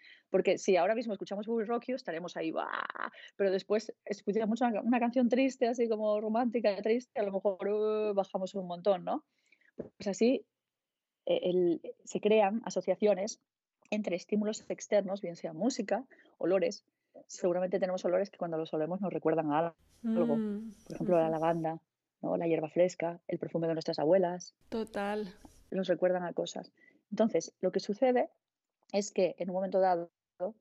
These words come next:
Speaker 1: algo, una circunstancia, un evento, algo que sucede, o un estado emocional, se enlaza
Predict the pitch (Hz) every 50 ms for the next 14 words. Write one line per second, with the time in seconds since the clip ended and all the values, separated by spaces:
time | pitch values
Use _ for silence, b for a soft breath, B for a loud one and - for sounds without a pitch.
0 | _ _ _ _ _ _ _ _ _ - - 196 226 220 208 202 247 311 _ _
1 | _ - - _ _ _ - 190 175 175 - 175 170 170 160 - 190 190 185 -
2 | - 165 170 175 170 170 170 170 165 165 165 170 170 180 190 190 185 - 175 175
3 | 185 196 _ _ _ _ - 170 175 180 175 185 - - 180 - 202 196 185 180
4 | 226 311 _ _ _ _ _ _ _ _ _ _ - 175 170 170 175 170 180 180
5 | - - - 190 196 175 180 190 180 160 165 - - 175 175 175 170 185 226 240
6 | _ _ _ _ _ _ _ _ _ _ _ _ _ - - - 180 165 160 175
7 | 185 190 - - 175 196 233